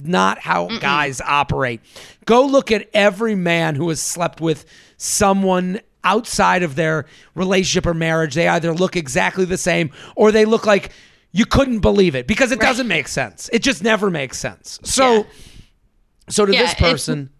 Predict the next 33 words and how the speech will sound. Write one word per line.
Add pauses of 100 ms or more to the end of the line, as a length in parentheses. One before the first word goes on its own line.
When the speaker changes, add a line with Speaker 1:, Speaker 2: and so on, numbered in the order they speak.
Speaker 2:
that's
hard.
It's
not
a
comparison
at
all.
And
I
Speaker 1:
No.
Speaker 2:
think
once
you
accept
that,
you'll
be
like,
"Oh,
I
don't
care.
I'll
go
to
the
gym." (480)
Speaker 1:
And
I
think
once
they,